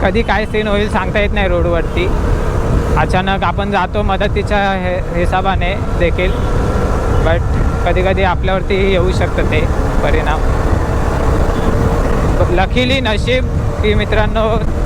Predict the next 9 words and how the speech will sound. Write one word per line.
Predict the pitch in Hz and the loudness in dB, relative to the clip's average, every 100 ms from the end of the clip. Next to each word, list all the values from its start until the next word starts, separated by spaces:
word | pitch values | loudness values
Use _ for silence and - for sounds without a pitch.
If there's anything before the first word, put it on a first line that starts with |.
| - - - - | -2 0 0 2
त्या | 185 | 2
गाडीमधला | 185 180 220 214 208 214 | 2 0 0 -2 0 0
जो | 208 | 0
ड्रायव्हर | 208 202 190 214 262 | 0 0 0 0 0
होता | 247 214 190 185 - - - - - - - 190 | -2 -2 0 -2 -2 -4 -2 0 0 0 0 2
तो | |
निघून | 190 220 240 262 | 2 0 0 0
बाहेर | 214 220 247 | 0 0 0
आलेला | 233 202 185 | -2 -2 -2